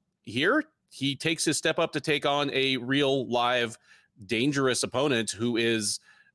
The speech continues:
uh, above five hundred in the U F C and, uh,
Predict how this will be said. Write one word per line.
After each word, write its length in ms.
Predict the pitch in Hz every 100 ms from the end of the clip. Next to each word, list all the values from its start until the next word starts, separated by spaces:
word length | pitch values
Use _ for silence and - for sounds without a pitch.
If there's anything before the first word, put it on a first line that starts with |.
| -
uh, 400 | 117 117 117 117 - -
above 320 | 110 127 139
five 220 | 123 131
hundred 240 | 135 127
in 100 | 127
the 80 | 120
U 160 | 120 123
F 120 | 117
C 300 | - 151 127 _ -
and, 400 | 117 113 110 117
uh, 340 | 117 113